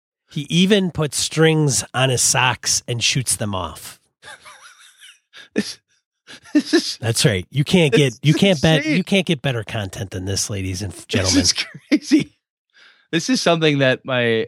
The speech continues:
Speaker 2: uh, my buddy Eric would, uh, would have done. I wouldn't doubt it. He's probably done it and lit himself on fire in the process.
Speaker 1: It's good
Speaker 2: Interest-,
Speaker 1: s-,
Speaker 2: okay.
Speaker 1: it's good
Speaker 2: Oh, shit.
Speaker 1: stuff.
Speaker 2: Crazy.
Speaker 1: Link in the show notes.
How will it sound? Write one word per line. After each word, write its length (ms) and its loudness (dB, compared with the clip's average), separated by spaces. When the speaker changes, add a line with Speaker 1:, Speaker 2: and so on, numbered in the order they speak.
Speaker 2:
uh, 200 -2
my 140 -4
buddy 220 -2
Eric 440 -4
would, 380 -6
uh, 100 -4
would 160 -6
have 160 -4
done. 380 0
I 260 2
wouldn't 240 0
doubt 220 4
it. 60 -2
He's 140 -6
probably 420 0
done 200 0
it 160 -6
and 200 0
lit 140 4
himself 340 0
on 80 -2
fire 160 0
in 80 -2
the 60 -8
process. 440 -4
Speaker 1:
It's 100 -4
good 120 0
Speaker 2:
Interest-, 280 2
Speaker 1:
s-, 60 -14
Speaker 2:
okay. 420 -2
Speaker 1:
it's 140 -14
good 160 0
Speaker 2:
Oh, 40 2
shit. 100 2
Speaker 1:
stuff. 560 0
Speaker 2:
Crazy. 360 -12
Speaker 1:
Link 340 -4
in 100 -4
the 100 -4
show 360 0
notes. 580 -2